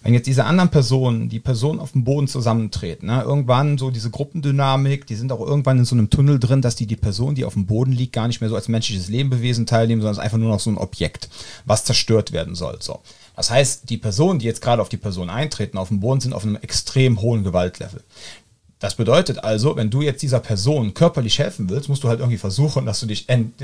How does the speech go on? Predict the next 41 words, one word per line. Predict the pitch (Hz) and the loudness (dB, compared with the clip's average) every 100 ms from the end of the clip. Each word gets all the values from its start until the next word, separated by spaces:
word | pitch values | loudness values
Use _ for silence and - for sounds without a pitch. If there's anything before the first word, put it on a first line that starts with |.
| 135 | -8
äh, | 117 | -6
auf | - | -4
diesem | - 117 104 | -4 -2 0
Gewaltlevel | 98 107 123 127 135 | 2 2 4 2 2
entsprechend | - 123 110 - | -2 0 0 0
anpasst | 135 139 120 170 - - - - | 0 0 0 -2 -4 -8 -20 -8
und | 120 | 0
du | 123 | 4
müsstest | 139 147 135 | 4 2 2
dann | 127 | 2
mit | 127 - | 2 0
einer | 117 110 - | -2 -2 -4
extremen | - - - - 208 185 143 | -6 -6 -6 -2 0 0 0
Gewalt | 123 120 110 98 - | 4 6 6 4 0
in | 160 185 | 2 4
die | 170 | 4
Situation | 147 139 127 123 139 110 | 2 2 0 2 0 0
eindringen, | 104 147 151 113 120 151 | -2 -2 -2 0 0 -2
um | - 127 | 0 -2
die | 120 | 0
anderen | 120 135 | -2 -2
auch | 123 | -2
so | 120 | -2
ein | 117 | -2
bisschen | 139 120 | -2 -2
aus | 110 | -2
ihrem | 110 | 0
Muster | 107 - 90 | 0 -2 -2
rauszuholen. | 85 78 - 76 64 - - | -2 -4 -4 -6 -8 -12 -10
So. | - - - - - - | -10 -10 -18 -16 -16 -4
Jetzt | 135 | -2
ist | 214 202 | -2 0
die | |
Sache | 147 135 117 | 0 0 0
die, | 120 196 120 | -2 -2 -4
wenn | 135 | -2
er | 143 | 0
das | 143 - | 0 -2
getan | 120 - 196 202 196 | -8 -6 -4 -2 0
hätte, | 113 110 - - - | -2 -6 -10 -14 -6
ja, | 113 113 | -4 -4